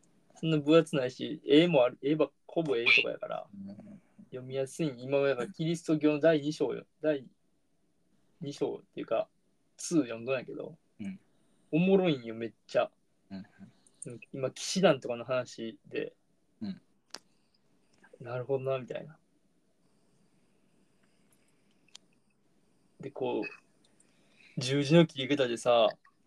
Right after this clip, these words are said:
Speaker 2: うん。
Speaker 1: 東方正教会とかさ、
Speaker 2: うん。
Speaker 1: プロテスタントとかいろいろあんねん。
Speaker 2: うん。
Speaker 1: あ、そうなんや、みたいな。
Speaker 2: うんうん。
Speaker 1: いや、それ以降、ちょっと映画とかでも十字の切り方めっちゃ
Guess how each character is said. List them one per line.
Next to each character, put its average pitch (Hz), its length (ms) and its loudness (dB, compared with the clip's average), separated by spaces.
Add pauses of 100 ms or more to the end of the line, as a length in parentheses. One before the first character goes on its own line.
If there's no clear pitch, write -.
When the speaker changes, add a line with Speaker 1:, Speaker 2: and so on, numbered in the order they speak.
(120)
Speaker 2:
う - 20 -12
ん。 - 40 -4
Speaker 1:
東 147 220 4
方 143 80 4 (560)
正 135 300 -2
教 139 240 0
会 85 280 -2 (680)
と - 100 -10
か - 120 -6
さ、 - 120 -6
Speaker 2:
う - 40 -6
ん。 - 1120 -20
Speaker 1:
プ - 100 -6
ロ 139 40 -4
テ 143 140 -2
ス 139 100 -10
タ 123 140 -6
ン 117 80 -16
ト 117 100 -14
と 113 100 -12
か 117 120 -6
い 127 80 -10
ろ 135 80 0
い - 20 0
ろ 123 120 2
あ 127 40 0
ん 165 100 0
ね 156 200 -6 (320)
ん。 110 40 -6
Speaker 2:
う 101 40 -4
ん。 95 140 -10 (600)
Speaker 1:
あ、 139 200 0
そ 180 380 0
う - 20 0
な 127 120 -10
ん 113 80 -14
や、 113 100 -10
み 110 60 -16
た - 120 -10
い - 80 -14
な。 - 100 -20 (320)
Speaker 2:
う 98 40 -8
ん - 20 -8
う - 40 -6
ん。 - 20 -10
Speaker 1:
い - 40 -16 (460)
や、 135 80 -10
そ 156 180 2
れ 170 120 2
以 160 100 -2
降、 127 180 -6
ち - 180 -6
ょ 123 60 -4
っ 120 40 -12
と 123 60 -4
映 165 180 6
画 170 100 4
と - 80 -6
か 123 80 -4
で 117 80 -6
も 117 100 -10
十 135 220 -8
字 139 80 -4
の 165 80 0
切 - 160 -10
り - 80 -12
方 135 180 -2
め 117 120 -4
っ - 20 -20 (100)
ち - 80 -12
ゃ - 20 -20